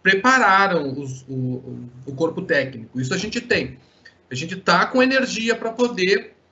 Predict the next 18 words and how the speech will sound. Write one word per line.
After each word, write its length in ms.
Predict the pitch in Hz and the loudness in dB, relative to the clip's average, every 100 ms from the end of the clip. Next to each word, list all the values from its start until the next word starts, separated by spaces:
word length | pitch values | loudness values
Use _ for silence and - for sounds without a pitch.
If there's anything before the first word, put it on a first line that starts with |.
| _ _ - | _ _ -4
fazer 460 | 220 208 165 175 202 | -2 0 0 0 0
isso 220 | 185 180 | -2 -4
a 40 | 220 | -4
campo. 320 | 220 214 185 | -2 -2 -2
Agora, 560 | 165 175 165 160 147 135 | -2 0 0 0 -2 -2
a 100 | 147 | -2
gente 160 | 156 131 | -4 -10
precisa 220 | 147 160 | -10 -8
de 80 | 160 | -2
diretriz, 520 | 190 240 226 214 175 | 0 0 0 -4 -2
né? 280 | 127 120 127 _ _ _ _ | -4 -4 -10 _ _ _ _
Sem 240 | - 175 | -6 -2
diretrizes, 520 | 202 240 208 185 202 196 | 2 2 0 -2 -10 -6
nós 200 | 214 208 | -4 -4
não 120 | 226 | -2
vai 200 | 214 202 | 0 2
conseguir 320 | 214 185 165 143 | 0 -4 -10 -8
fazer. 420 | 135 123 120 | -8 -10 -12